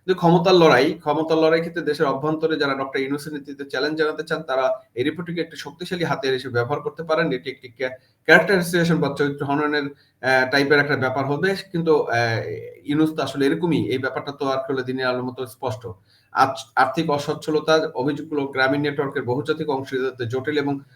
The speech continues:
অস্বচ্ছ আর্থিক নেটওয়ার্কের দিকে আঙ্গুল তুলেছে। এ-, এটি আন্তর্জাতিক মাইক্রোফিন্যান্স মডেলের স্বচ্ছতা নিয়ে প্রশ্ন তুলবে। ব্লিটজের এই রিপোর্টের সাথে আন্তর্জাতিক তদন্তের, আহ, দাবি করেছে ফোকাস, যেটা হচ্ছে ব্লিটজ রিপোর্টটি শেষ করে,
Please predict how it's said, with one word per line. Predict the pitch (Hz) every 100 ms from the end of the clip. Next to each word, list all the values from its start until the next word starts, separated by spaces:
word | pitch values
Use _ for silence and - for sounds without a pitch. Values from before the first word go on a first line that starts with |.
| _
অস্বচ্ছ | 127 - 208 -
আর্থিক | 156 139 - 160 151
নেটওয়ার্কের | 143 156 147 151 139
দিকে | 135
আঙ্গুল | 131 131 131 135
তুলেছে। | 160 160 160 190 196 - _ -
এ-, | 139 135
এটি | 156 165
আন্তর্জাতিক | 151 156 175 170 170 151
মাইক্রোফিন্যান্স | 139 139 160 151 151 143
মডেলের | 131 135 135
স্বচ্ছতা | 135 - 160 170 151
নিয়ে | 147
প্রশ্ন | 139 127 113 110 110
তুলবে। | 104 - - _ _ _ _ -
ব্লিটজের | 110 170 180 196
এই |
রিপোর্টের | 180 170 185 185
সাথে | 185
আন্তর্জাতিক | 175 160 160 165 170 170
তদন্তের, | 151 156 156 160
আহ, | 151 - 127 131 123 -
দাবি | 113 131 151
করেছে | 151 156 147 143
ফোকাস, | 139 139 127 143 143 - - - 113
যেটা | 120 143
হচ্ছে | 139 139 147
ব্লিটজ | - 139 143 135
রিপোর্টটি | 135 147 143
শেষ | 139 151 -
করে, | - 147 151